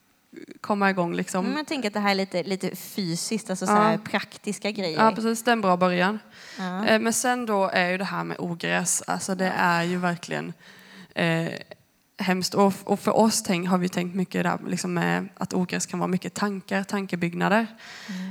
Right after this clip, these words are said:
Speaker 2: Mm.
Speaker 1: Eh, och det tar ju också mycket energi, eh, och, eh, glädje, eh, från en och kan verkligen ta över.
Speaker 2: Ja, men det är
Speaker 1: Eh,
Speaker 2: lite läskigt de här du berättade om, alltså ogräset som man kanske ser ut som en liten,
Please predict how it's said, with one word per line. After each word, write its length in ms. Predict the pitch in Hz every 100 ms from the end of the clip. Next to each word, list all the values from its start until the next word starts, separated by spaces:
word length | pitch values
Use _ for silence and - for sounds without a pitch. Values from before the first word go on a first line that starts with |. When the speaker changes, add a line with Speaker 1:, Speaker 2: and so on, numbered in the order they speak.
| 196
Speaker 2:
Mm. 300 | 190 180 180
Speaker 1:
Eh, 60 | -
och 160 | 196 -
det 200 | 208 202
tar 200 | - 233
ju 60 |
också 420 | - 247 - 277 269
mycket 260 | 269 -
energi, 460 | 185 180 185 175 190 - _ -
eh, 120 | - - - - - - _ _
och, 420 | - 185 - - 196
eh, 280 | 190 175 180
glädje, 680 | 185 190 190 175 180 220 214 - _ -
eh, 240 | 214 208
från 340 | 202 190 175 185
en 120 | 208
och 100 | 190
kan 240 | 196 180
verkligen 380 | 185 185 180 175
ta 160 | - 180
över. 680 | - 180 170 175 196 220 196 - - - - - _
Speaker 2:
Ja, 60 | -
men 120 | 208
det 60 | -
är 40 | 220
Speaker 1:
Eh, 60 |
Speaker 2:
lite 220 | 240 233
läskigt 300 | 233 285 226 202
de 120 | 190
här 120 | 175
du 140 | 175
berättade 400 | 170 196 185 170
om, 140 | 165 156
alltså 200 | 180 -
ogräset 540 | 175 170 156 - 165
som 140 | 170 160
man 120 | 156
kanske 260 | 165 -
ser 140 | 170 165
ut 160 | 233
som 160 | - 226
en 60 | 214
liten, 380 | 208 180 185